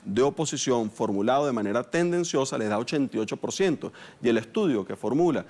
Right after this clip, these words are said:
de manera sistémica el Estado venezolano le da que es noventa y cuatro por ciento de la población que come tres o más veces al día.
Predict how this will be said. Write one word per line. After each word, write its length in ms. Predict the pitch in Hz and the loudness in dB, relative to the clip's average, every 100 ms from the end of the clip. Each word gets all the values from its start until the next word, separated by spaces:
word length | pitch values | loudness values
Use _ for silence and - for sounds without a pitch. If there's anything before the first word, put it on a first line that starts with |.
| - | -10
de 80 | - | -2
manera 280 | 113 110 131 | 0 2 0
sistémica 640 | - 117 - 170 147 107 | -4 -8 -2 2 2 0
el 60 | 98 | -4
Estado 280 | 98 107 123 | -4 0 2
venezolano 600 | 147 165 156 131 110 131 - - | 0 -2 0 0 0 -4 -10 -8
le 200 | 113 110 | 0 4
da 260 | 104 120 - | 4 0 0
que 180 | 113 | 2
es 200 | 117 - | 2 -2
noventa 400 | - 117 104 101 | -2 0 2 0
y 20 | 98 | -2
cuatro 300 | 98 92 110 | -2 -2 -2
por 180 | 131 | -2
ciento 280 | - 113 110 | 0 0 0
de 40 | 139 | 0
la 80 | |
población 460 | 143 139 117 107 127 | 0 0 0 -2 -4
que 100 | 143 | -2
come 260 | - 101 113 | 0 0 0
tres 380 | - 131 160 - | 0 0 0 -4
o 80 | - | -2
más 160 | 101 98 | 0 0
veces 320 | 92 - 104 | -2 -2 -2
al 180 | 92 90 | -2 -2
día. 200 | - | -4